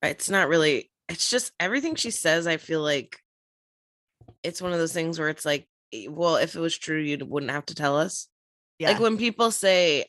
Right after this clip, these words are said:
Speaker 1: "I'm hot," it's like, if that was true, you wouldn't need to say it out loud and everyone would know. Eh, same with, like, anything she says, where I just, I,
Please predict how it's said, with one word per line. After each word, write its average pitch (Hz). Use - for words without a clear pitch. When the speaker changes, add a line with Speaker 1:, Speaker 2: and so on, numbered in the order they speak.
Speaker 1:
"I'm 165
hot," 151
it's 165
like, 156
if 175
that 208
was 202
true, 185
you 160
wouldn't 170
need 165
to 156
say 131
it 117
out 113
loud 135
and 147
everyone 147
would 165
know. 180
Eh, 170
same 226
with, 226
like, 185
anything 165
she 147
says, 80
where 156
I 185
just, 190
I, 147